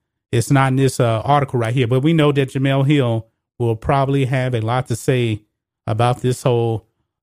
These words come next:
uh, Rachel Nichols, Maria Taylor thing. Because thi-, this is just, you know what? E S P N just really deserves this.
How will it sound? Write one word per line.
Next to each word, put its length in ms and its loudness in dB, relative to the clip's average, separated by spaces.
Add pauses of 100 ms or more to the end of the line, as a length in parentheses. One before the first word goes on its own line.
uh, 320 -2
Rachel 300 0
Nichols, 720 -2 (180)
Maria 320 2
Taylor 380 -2
thing. 340 -6 (720)
Because 320 0
thi-, 180 2
this 300 -2
is 160 -2
just, 420 0 (1300)
you 100 4
know 120 6
what? 220 0
E 140 2
S 120 0
P 140 0
N 100 2
just 180 0
really 240 2
deserves 440 -4
this. 300 -16